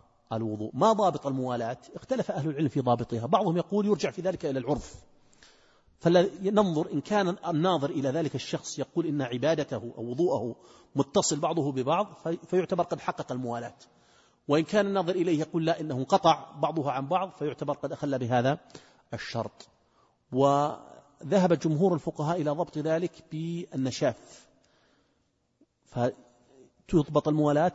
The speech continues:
بألا يؤخر غسل عضو قبل أن، حتى ينشف الذي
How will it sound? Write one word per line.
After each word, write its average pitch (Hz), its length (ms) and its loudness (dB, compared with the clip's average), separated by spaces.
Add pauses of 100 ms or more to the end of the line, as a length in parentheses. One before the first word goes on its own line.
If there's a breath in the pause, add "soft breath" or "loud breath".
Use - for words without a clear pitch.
(140)
بألا 196 420 4
يؤخر 156 560 -2
غسل 165 380 -6
عضو 175 540 -2 (1040)
قبل 156 220 0
أن، 156 260 -4
حتى - 380 0
ينشف 156 320 2
الذي 147 540 4